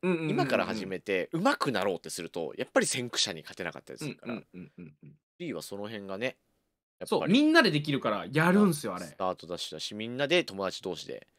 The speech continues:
Speaker 1: そう、
Speaker 2: ね。
Speaker 1: 友達同士でやるから、配信者同士は配信者同士で。
Speaker 2: ね、ルールごとの腕前もないしな。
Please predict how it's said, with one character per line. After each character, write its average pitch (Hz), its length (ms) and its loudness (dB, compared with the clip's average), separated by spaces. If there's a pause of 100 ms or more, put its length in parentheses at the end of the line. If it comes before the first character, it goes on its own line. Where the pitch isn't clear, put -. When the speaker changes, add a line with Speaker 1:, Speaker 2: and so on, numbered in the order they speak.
(220)
Speaker 1:
そ - 180 -4
う、 - 40 -4
Speaker 2:
ね。 - 60 -8
Speaker 1:
友 135 200 -2
達 147 180 0
同 147 80 0
士 120 120 -4
で 120 40 0
や 110 60 0
る 107 80 -4
か 104 100 -6
ら、 95 80 -8
配 123 180 -4
信 117 140 -6
者 123 100 -2
同 117 120 -2
士 110 80 -6
は 104 80 -8
配 107 100 -10
信 104 160 -12
者 104 120 -10
同 95 100 -8
士 92 120 -14
で。 82 220 -16
Speaker 2:
ね、 85 140 -8
ル 90 220 -4
ー - 20 -4
ル 92 100 -4
ご 92 140 -4
と 85 120 -6
の 64 220 -12 (160)
腕 92 160 -4
前 80 200 -4
も 76 100 -10
な 107 100 2
い 107 60 0
し - 120 -6
な。 117 140 -10